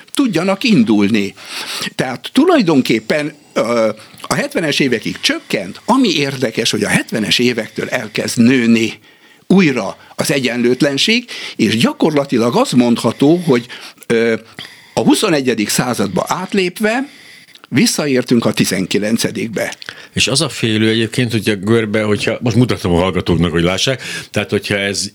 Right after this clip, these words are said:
Speaker 2: ilyen görbe
Speaker 1: Igen.
Speaker 2: lesz, mert az könnyen előfordulhat, hogy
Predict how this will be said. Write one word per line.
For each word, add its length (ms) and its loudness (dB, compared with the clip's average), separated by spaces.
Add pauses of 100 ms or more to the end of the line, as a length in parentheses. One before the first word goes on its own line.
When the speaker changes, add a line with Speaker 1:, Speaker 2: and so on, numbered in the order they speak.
Speaker 2:
ilyen 380 2
görbe 380 0
Speaker 1:
Igen. 120 0
Speaker 2:
lesz, 200 -2
mert 240 -4
az 120 0
könnyen 300 0
előfordulhat, 760 2
hogy 160 -2